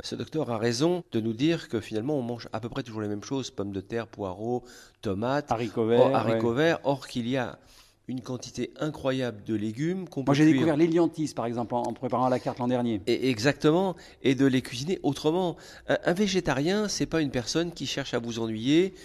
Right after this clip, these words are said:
Speaker 1: c'est pas quelqu'un qui est dans le radicalisme, et c'est surtout pas quelqu'un qui n'est pas gourmand. C'est pas quelqu'un au régime, c'est quelqu'un qui change de mode d'alimentation, mais qui demande quand même à être surpris en cuisine.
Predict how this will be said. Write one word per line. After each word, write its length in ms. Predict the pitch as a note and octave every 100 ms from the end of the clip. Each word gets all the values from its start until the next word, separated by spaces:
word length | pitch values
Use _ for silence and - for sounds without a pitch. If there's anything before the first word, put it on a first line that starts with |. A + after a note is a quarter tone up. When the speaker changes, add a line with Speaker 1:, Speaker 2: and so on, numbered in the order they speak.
| - -
Speaker 1:
c'est 200 | - C3+
pas 240 | - C#3
quelqu'un 320 | B2+ - C3+
qui 140 | - A#2+
est 20 |
dans 80 | A2
le 80 |
radicalisme, 720 | G#2+ G#2 G#2+ A2 G#2+ D#3 E3+ -
et 80 | -
c'est 140 | C3+
surtout 240 | B2 D3
pas 140 | F#3 D#3
quelqu'un 220 | C3 F3
qui 140 | -
n'est 120 | C3+ B2
pas 160 | A2+
gourmand. 500 | A#2 C#3 D#3+ F#3 C#3+ - - -
C'est 140 | - C3+
pas 120 | F3
quelqu'un 240 | D#3 F3
au 80 | C#3+
régime, 460 | B2 C#3 F#3 E3+ B2+ - -
c'est 140 | - C3+
quelqu'un 320 | C#3 F#3 G3+
qui 180 | - A#2+
change 440 | - D3 D#3+ D#3
de 80 | B2
mode 260 | A#2+ D3+ C3
d'alimentation, 760 | A#2 A#2 A#2 A2+ A2 - G3
mais 120 | E3+
qui 160 | A2 -
demande 400 | G2+ G#2+ D3+ F3
quand 140 | -
même 160 | A2 D#3
à 60 | B2
être 120 | G#2
surpris 460 | - A#2 - E3
en 80 | C#3+
cuisine. 340 | - A#2 G#2